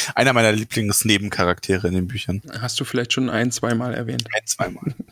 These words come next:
Speaker 1: <laughs> Sie machen dann aber jedenfalls Rast.
Speaker 2: Genau.
Speaker 1: Gandalf
Speaker 2: Ähm, kurz
Speaker 1: und der, der Eomer, den ich sehr cool, ja.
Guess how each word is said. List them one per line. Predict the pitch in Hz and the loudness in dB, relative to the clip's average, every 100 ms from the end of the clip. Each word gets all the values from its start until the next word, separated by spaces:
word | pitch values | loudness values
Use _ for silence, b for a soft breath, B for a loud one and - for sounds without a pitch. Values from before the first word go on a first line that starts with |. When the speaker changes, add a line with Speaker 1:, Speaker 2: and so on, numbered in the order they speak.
| - | -16
Speaker 1:
<laughs> | - - - - | -14 -8 -6 -4
Sie | - | 2
machen | 143 196 | 4 6
dann | 185 | 6
aber | 151 | 6
jedenfalls | 147 143 - | 6 4 4
Rast. | 196 80 - - - _ _ _ _ | 4 2 0 -2 -4 _ _ _ _
Speaker 2:
Genau. | 135 127 B B B | 2 2 B B B
Speaker 1:
Gandalf | 143 147 143 139 | 6 6 6 6
Speaker 2:
Ähm, | |
kurz | 127 156 | 6 6
Speaker 1:
und | - - | 4 -4
der, | - 101 98 - | -4 2 4 4
der | 95 | 6
Eomer, | 151 139 117 113 113 110 | 6 6 6 6 6 4
den | 110 107 | 2 2
ich | |
sehr | - - - | 4 2 0
cool, | - | -4
ja. | - | -2